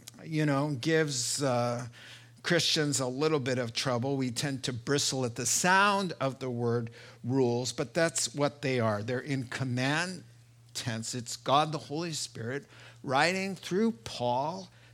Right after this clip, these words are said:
commands that God intends. No loopholes, no, no, no, no exceptions, no justifications for in this circumstance here and there. These are straight on full "thou shalt" and "thou shalt nots,"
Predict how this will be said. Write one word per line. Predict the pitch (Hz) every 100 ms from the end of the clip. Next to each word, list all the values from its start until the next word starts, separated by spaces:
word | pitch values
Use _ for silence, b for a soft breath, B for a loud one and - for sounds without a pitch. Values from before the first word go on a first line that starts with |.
| B -
commands | 175 165 156 160 220 240 160 - - - - - B B B B
that | 151 123
God | 156 175 196
intends. | 190 160 - 196 160 B B
No | 160 226
loopholes, | 240 143 156 190 - 196 226 240 226 -
no, | 170 185
no, | 175 202 240 220 170
no, | 170 170
no | 165 208 254
exceptions, | 160 - - 156 175 - 208 240 247 - B B 202
no | 226
justifications | 240 208 196 - 156 147 - 143 156 - 185 -
for | 151
in | 151 156 120
this | 127 185 -
circumstance | - 160 - 147 123 - 151 143
here | - 160
and | 151 175
there. | 190
These | 226 226
are | 131
straight | - - - 277 254
on | 185 170 165
full | - 208 180
"thou | 110 170 254 285
shalt" | - - - 202 135 - - - - - - B B B
and | 139 139
"thou | 151 208
shalt | 254 - 202 208 -
nots," | 147 156 165 - -